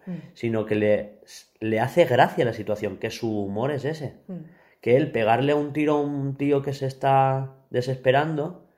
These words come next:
Speaker 2: le provoca gracia y es su humor. O sea, que él, o sea, como igual que tú te ríes con el gordo y el flaco, pues él se ríe haciéndoselo pasar mal a la gente o siendo incómodo,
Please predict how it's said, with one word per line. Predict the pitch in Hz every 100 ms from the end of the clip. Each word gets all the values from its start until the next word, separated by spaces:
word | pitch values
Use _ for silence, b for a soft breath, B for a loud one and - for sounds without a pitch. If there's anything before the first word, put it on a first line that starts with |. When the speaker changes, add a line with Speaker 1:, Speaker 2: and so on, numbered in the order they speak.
| b b
Speaker 2:
le | 117 117
provoca | 113 101 110 139
gracia | 110 104 104 113 143 - - _ b b b -
y | 127 123
es | 127 -
su | 131
humor. | 110 101 123 -
O | -
sea, | 139 127
que | 113
él, | 123 135
o | - - - -
sea, | 131 117
como | 120 117
igual | 107 120
que | 135
tú | 135
te | 135 131
ríes | 151 165 127
con | - 110 107 107 104
el | 104
gordo | 101 113 123
y | 127
el | 131
flaco, | 139 151 156 165 185 - _ _ -
pues | 107 104
él | 110
se | 110 117
ríe | 110 117 123 143 170 B B B B _
haciéndoselo | - 107 113 110 110 110 107
pasar | 104 107 101
mal | 101
a |
la | 98 98
gente | 98 98 104
o | - 104
siendo | 113 110 107
incómodo, | 107 101 104 98 95 110